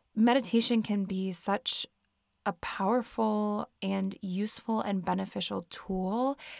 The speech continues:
And the different styles of meditation, like mantra meditation or walking meditation, loving kindness meditation,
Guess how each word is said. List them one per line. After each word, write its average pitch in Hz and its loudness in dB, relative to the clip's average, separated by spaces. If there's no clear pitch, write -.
And 208 6
the 208 6
different 202 0
styles 196 2
of 247 2
meditation, 254 0
like 170 -4
mantra 233 -2
meditation 220 0
or 180 -6
walking 220 -4
meditation, 214 -2
loving 190 -4
kindness 226 -2
meditation, 226 -2